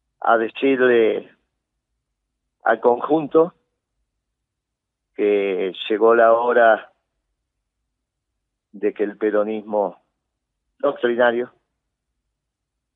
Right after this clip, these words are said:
le ofrezca una posibilidad, una posibilidad a la República,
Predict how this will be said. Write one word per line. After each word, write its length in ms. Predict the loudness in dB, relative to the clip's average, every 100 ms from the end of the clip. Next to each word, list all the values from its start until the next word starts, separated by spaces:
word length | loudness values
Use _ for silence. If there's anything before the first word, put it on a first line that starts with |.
| _ -14
le 160 | -6 -4
ofrezca 840 | -4 -6 -8 -2 2 2 0 -8 _ _ _ _ _ _ _
una 320 | -6 -2 -2
posibilidad, 720 | -2 -2 0 4 6 6 4 0
una 220 | -2 0
posibilidad 640 | 0 -4 -4 -4 0 2
a 40 | 4
la 120 | 2
República, 680 | 2 -2 -2 -2 -2 -4